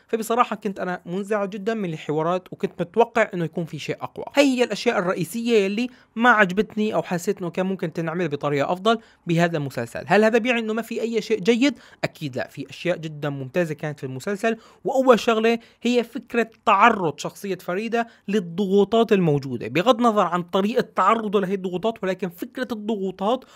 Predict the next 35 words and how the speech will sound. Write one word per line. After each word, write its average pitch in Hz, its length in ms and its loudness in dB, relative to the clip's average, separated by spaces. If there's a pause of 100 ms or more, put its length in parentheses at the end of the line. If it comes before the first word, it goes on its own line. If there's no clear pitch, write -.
والصراعات 190 560 -6
النفسية 185 400 -2
والداخلية 175 680 0
للشخصية، 240 640 0 (260)
وطريقة 254 460 0
إنه 226 140 -4
أنا 226 100 0
مالي 233 180 -2
عارفين 208 340 -2
أوازن 180 380 0
ما 147 120 -6
بين 151 140 -8
حياتي 156 260 -8
الاجتماعية 160 680 -8 (260)
وما 160 80 0
بين 156 140 -2
حياتي 233 460 -2
الأسرية 208 680 -2 (260)
كان 226 340 4
معمول 202 360 2
بطريقة 170 440 -2
حلوة. 113 380 -8
يعني 240 180 -4
يا 202 60 -4
صديقي، 202 360 -10
هي 202 140 -4
مضطرة 202 480 -2
إنه 180 320 -4
تنجح 214 340 2
بشغلها 160 460 -2 (140)
لحتى - 320 -6
تأمن 196 420 -2
حياة 170 340 -2
جيدة 170 440 -4
لبنتها 175 460 -2